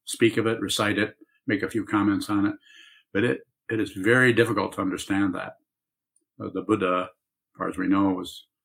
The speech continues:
the only person to really come, come up with that idea in ancient times. Everything is dependently arisen. You can count on it. Uh,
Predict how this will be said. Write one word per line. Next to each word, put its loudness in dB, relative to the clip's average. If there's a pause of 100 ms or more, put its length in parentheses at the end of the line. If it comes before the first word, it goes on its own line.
(480)
the -6
only -4
person -12
to -6
really -8
come, -2 (400)
come 2
up -4
with -4
that -2
idea -2
in -2
ancient -8
times. -10 (500)
Everything 2
is 0
dependently 2
arisen. 0 (540)
You 4
can 4
count 8
on 0
it. -18
Uh, -8